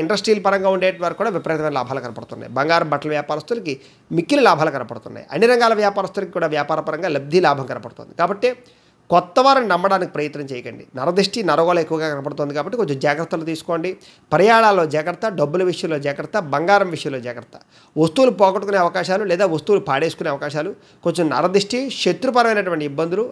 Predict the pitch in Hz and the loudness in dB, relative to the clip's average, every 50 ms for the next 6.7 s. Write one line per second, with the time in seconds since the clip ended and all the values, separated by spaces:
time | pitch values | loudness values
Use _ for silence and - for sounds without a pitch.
0 | - 147 160 185 202 208 202 185 160 147 139 139 - 147 160 175 202 202 175 135 | -4 -2 0 0 0 0 -2 -4 -4 -4 -6 -6 -4 -2 0 0 0 0 -2 -4
1 | 120 - 123 - - 113 - - - _ _ _ _ _ _ - 170 180 233 254 | -6 -6 -10 -12 -12 -16 -16 -16 -18 _ _ _ _ _ _ 2 4 4 6 4
2 | 247 - - 208 202 190 175 165 170 185 208 196 196 175 160 160 151 160 165 160 | 2 2 2 2 4 4 4 4 4 4 4 4 4 4 2 4 4 2 2 2
3 | 156 151 - 165 151 147 135 131 139 139 160 160 165 170 160 175 165 - - 180 | 0 -2 -2 -2 -2 0 0 -2 -2 -2 -2 -4 -4 -6 -6 -6 -8 -4 -4 -2
4 | 180 202 220 - - _ _ _ _ - 143 190 202 185 147 127 - - - _ | -2 -2 -4 -6 -10 _ _ _ _ 2 4 4 4 4 2 0 -2 -8 -18 _
5 | _ _ _ 151 165 196 240 262 285 254 254 254 240 233 226 220 202 175 165 160 | _ _ _ 2 2 4 4 4 2 2 2 2 4 4 4 4 4 4 4 4
6 | 160 202 208 208 202 214 196 196 208 196 180 185 180 | 4 2 2 2 2 2 2 2 2 2 0 0 0